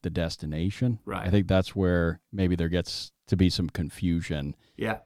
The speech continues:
Speaker 1: And, you know, as someone reading that part of the book, it's like, "Damn, that's a five-star meal. I want, I want that.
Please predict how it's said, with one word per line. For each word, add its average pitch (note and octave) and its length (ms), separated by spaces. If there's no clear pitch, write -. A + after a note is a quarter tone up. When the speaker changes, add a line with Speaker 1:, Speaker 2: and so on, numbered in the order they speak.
Speaker 1:
And, E2+ 540
you G2 100
know, F2+ 160
as E2+ 100
someone G#2 540
reading A2+ 440
that F#2+ 260
part G2+ 240
of F2+ 40
the F2 80
book, G2 340
it's - 140
like, D#2+ 240
"Damn, F#2 260
that's E2+ 180
a E2 60
five-star E2+ 680
meal. G#2 220
I D#2 120
want, F2 260
I G2 100
want F2 300
that. - 580